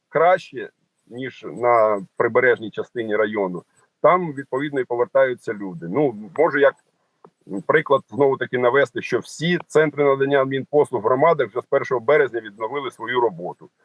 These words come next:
Тобто повернулись і державні реєстратори, і керівники цнапів, що сьогодні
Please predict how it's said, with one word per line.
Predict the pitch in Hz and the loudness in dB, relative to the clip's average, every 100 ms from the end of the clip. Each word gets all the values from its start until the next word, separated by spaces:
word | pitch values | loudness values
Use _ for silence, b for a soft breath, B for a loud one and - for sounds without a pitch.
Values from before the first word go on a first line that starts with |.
| _ | _
Тобто | 131 - - | -2 0 2
повернулись | 147 147 147 143 143 123 98 | 4 4 2 0 -2 -2 -6
і | 127 | -10
державні | 127 120 120 127 123 117 | -4 0 2 2 2 -2
реєстратори, | 117 117 - 151 175 170 151 147 - | -2 -2 0 2 4 2 -2 -4 -10
і | 123 127 120 104 | -18 -14 -12 -12
керівники | 113 117 120 - 165 | -12 -10 -10 -10 -12
цнапів, | - 151 147 - 127 117 _ _ _ | -4 2 2 0 -8 -12 _ _ _
що | - 120 | -4 -2
сьогодні | 135 120 156 139 127 | 0 0 0 0 -2